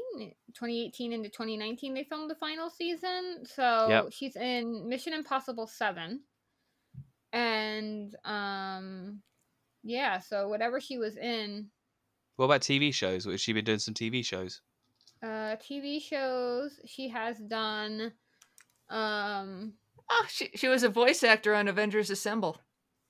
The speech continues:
Speaker 1: Oh, she was herself.
Speaker 2: <laughs>
Speaker 3: Yeah.
Speaker 1: That's
Speaker 2: That's
Speaker 1: pretty
Speaker 2: cool.
Speaker 1: cool. Uh, Howard's End, The Long Song, Three Below, Tales of Arcadia. Uh, she was
Speaker 3: She's a
Speaker 1: Deborah.
Speaker 3: busy lady.
Speaker 1: Yes, she
Speaker 2: Yes,
Speaker 1: is.
Speaker 2: she is.
Speaker 1: Criminal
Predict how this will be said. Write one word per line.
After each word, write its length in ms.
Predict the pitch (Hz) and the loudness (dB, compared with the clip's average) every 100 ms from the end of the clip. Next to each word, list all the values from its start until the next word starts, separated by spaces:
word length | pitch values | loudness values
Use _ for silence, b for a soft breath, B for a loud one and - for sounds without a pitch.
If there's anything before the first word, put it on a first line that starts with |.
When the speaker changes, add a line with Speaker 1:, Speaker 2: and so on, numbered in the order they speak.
| _ 196 | _ -8
Speaker 1:
Oh, 320 | 240 381 208 | -6 -6 -8
she 140 | - | -6
was 140 | 240 233 | -4 -4
herself. 380 | 254 349 415 - - | -2 2 4 2 -2
Speaker 2:
<laughs> 300 | 135 - 131 | -8 -8 -8
Speaker 3:
Yeah. 300 | 190 339 294 - _ _ _ - B B | -2 2 2 2 _ _ _ -16 B B
Speaker 1:
That's 0 | |
Speaker 2:
That's 260 | 220 139 - | 2 2 4
Speaker 1:
pretty 140 | 320 | 0
Speaker 2:
cool. 60 | 202 | 2
Speaker 1:
cool. 340 | 247 247 277 - | 4 4 2 -2
Uh, 300 | 214 208 214 | 0 2 0
Howard's 500 | 226 254 262 247 - - | 4 4 6 4 0 -2
End, 380 | 240 247 247 220 | 0 2 0 -2
The 80 | |
Long 420 | 214 214 220 240 262 | -2 -2 0 -2 -4
Song, 480 | - 247 240 247 | -2 0 0 -2
Three 220 | 240 240 240 | -6 -6 -4
Below, 360 | 220 220 226 | 0 4 2
Tales 340 | 226 226 208 220 | 2 0 -2 -2
of 100 | 214 | -4
Arcadia. 520 | 190 - 214 254 330 440 _ _ _ _ _ - _ _ _ _ | -4 -4 -6 -2 -2 -2 _ _ _ _ _ -20 _ _ _ _
Uh, 400 | 214 208 196 190 185 | -6 -2 0 -2 -4
she 160 | 226 | -4
was 140 | 196 170 | -6 0
Speaker 3:
She's 220 | 247 233 | 0 4
a 40 | |
Speaker 1:
Deborah. 140 | 196 208 | 6 6
Speaker 3:
busy 180 | 214 | 8
lady. 400 | 202 196 165 139 - _ _ - | 8 8 6 4 -2 _ _ -8
Speaker 1:
Yes, 240 | 214 220 | -4 -4
she 120 | - | -2
Speaker 2:
Yes, 100 | 254 | 0
Speaker 1:
is. 40 | 220 | 6
Speaker 2:
she 120 | 240 | 8
is. 160 | 135 254 | 8 6
Speaker 1:
Criminal 480 | 254 262 254 247 | 2 2 0 -2